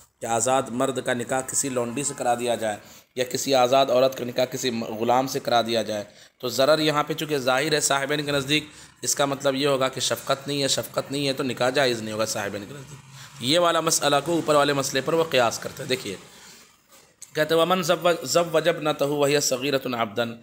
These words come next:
किसी ने अपनी लड़की का निकाह करा दिया इस हाल में कि वो छोटी थी किसी ग़ुलाम से, "औ ज़व्वज इब्नहु वहुव सग़ीरुन", या अपने बेट-, बेटे का निकाह कराया इस हाल में कि वो बेटा छोटा है, "अमतन", किसी लौंडी से,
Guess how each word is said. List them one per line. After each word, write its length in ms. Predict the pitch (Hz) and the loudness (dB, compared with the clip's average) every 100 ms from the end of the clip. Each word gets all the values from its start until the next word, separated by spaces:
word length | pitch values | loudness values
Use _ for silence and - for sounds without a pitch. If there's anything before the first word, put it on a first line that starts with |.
| - - _ | -20 -20 _
किसी 260 | 165 - 208 | -2 0 2
ने 80 | |
अपनी 360 | 185 175 175 170 | 0 0 -2 0
लड़की 420 | 139 147 143 180 | 2 0 0 -4
का 140 | 170 147 | -2 -2
निकाह 300 | 135 147 139 | 0 0 0
करा 280 | 123 120 | 2 2
दिया 260 | 113 117 113 - | 0 -2 -4 -4
इस 140 | 143 135 | -4 0
हाल 200 | 143 147 | 0 0
में 140 | 151 | -4
कि 80 | 151 | 0
वो 80 | 147 | 0
छोटी 400 | - 131 131 160 | 0 -4 -2 -2
थी 320 | - 117 - - _ _ | -2 -8 -8 -20 _ _
किसी 240 | 156 175 | -2 -2
ग़ुलाम 420 | 143 131 127 131 | 0 2 2 2
से, 420 | 120 - 110 104 - - _ - - | -2 -4 -2 -4 -6 -16 _ -20 -2
"औ 180 | 156 180 | 2 2
ज़व्वज 500 | 147 175 151 151 160 - | 2 0 2 2 2 2
इब्नहु 380 | 196 160 139 131 | 0 2 2 4
वहुव 240 | 139 139 | 2 2
सग़ीरुन", 680 | 147 143 127 147 139 127 104 - - - - | 0 0 2 2 4 2 -2 -10 -20 -20 -4
या 120 | 143 | 0
अपने 240 | 143 151 165 | 0 0 -2
बेट-, 400 | 151 156 - 147 | 0 -2 -4 -8
बेटे 500 | 127 127 151 156 190 | -8 -2 0 2 2
का 100 | 165 | 2
निकाह 280 | 147 147 | 2 0
कराया 340 | 143 135 120 117 | 2 2 4 4
इस 200 | 135 - | 2 0
हाल 160 | 139 143 | 0 0
में 120 | 147 | -2
कि 60 | 143 | 0
वो 120 | 139 | 0
बेटा 300 | 127 123 147 | 0 0 -2
छोटा 400 | - 117 143 143 | -2 -4 2 2
है, 220 | 120 107 - - _ | 0 -6 -10 -20 _
"अमतन", 520 | 147 156 143 165 151 - | -2 0 2 2 0 -4
किसी 200 | 147 151 | -4 0
लौंडी 420 | 131 131 123 139 | 2 2 0 -2
से, 480 | 139 120 117 107 | -2 -2 -2 -2